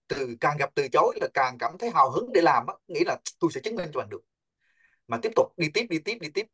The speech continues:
Mà cứ dồn lại như vậy. Ở đây em thấy, em có chị Tiến với chị Tú nè. Cứ mỗi lần em hỏi chị, "Mục tiêu của chị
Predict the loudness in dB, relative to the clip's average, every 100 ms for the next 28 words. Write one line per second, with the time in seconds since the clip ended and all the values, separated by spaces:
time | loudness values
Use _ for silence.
0 | _ _ _ _ _ _ _ _ _ _
1 | -6 -4 2 6 8 8 6 2 2 0
2 | -2 _ _ -2 4 4 4 0 0 -2
3 | -8 -18 _ _ -8 -4 -4 -4 -10 -8
4 | -6 -6 0 0 0 -8 _ _ _ _
5 | _ _ _ 6 8 8 6 4 4 6
6 | 4 _ _ 4 4 4 2 0 -2